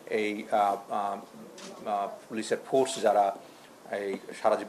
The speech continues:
বছর খেলাধুলা করে এই অ্যাথলেটিক্স এবং সাইক্লিংয়ে,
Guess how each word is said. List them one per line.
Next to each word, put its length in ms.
বছর 280
খেলাধুলা 400
করে 300
এই 260
অ্যাথলেটিক্স 520
এবং 180
সাইক্লিংয়ে, 540